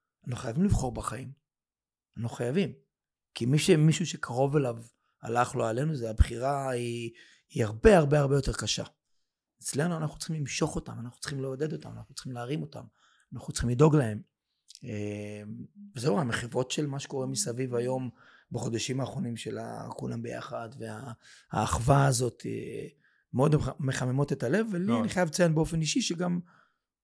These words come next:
Speaker 1: קצת מדאיגות אותי, שאולי מתישהו אנחנו, זה יהיה גם מתקלקל בחזרה, אתה יודע, המצב החברתי פה, הציבורי, לא היה קל,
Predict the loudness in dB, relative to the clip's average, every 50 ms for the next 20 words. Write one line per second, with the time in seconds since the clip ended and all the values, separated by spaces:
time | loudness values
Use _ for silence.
0 | _ _ _ _ _ _ _ _ _ _ 0 0 2 2 2 2 2 4 4 4
1 | 4 4 2 -2 -2 -2 -2 -2 0 0 2 2 2 2 0 0 0 0 0 2
2 | 0 0 0 -2 -2 -2 -4 -4 -4 -4 -6 -8 -10 -14 _ _ _ _ _ _
3 | _ _ _ _ _ _ _ -10 -6 -4 -4 -4 -4 -4 -2 0 0 0 0 0
4 | -2 -6 -6 -4 -4 -4 4 6 6 8 8 6 4 0 -2 -4 -4 -4 -6 -8
5 | -10 -10 -12 -10 -8 -8 -8 -10 -12 -16 -18 -18 -20 -20 -20 -20 -20 -18 -16 -16
6 | -8 -8 -6 -6 -4 -4 -6 -6 -6 -6 -4 -4 -4 -4 -2 -4 -4 -4 -4 -8
7 | -10 -10 -6 -4 -4 -4 -4 -8 -14 _ _ _ _ 2 4 4 4 2 0 -2
8 | -4 -4 -4 -4 -8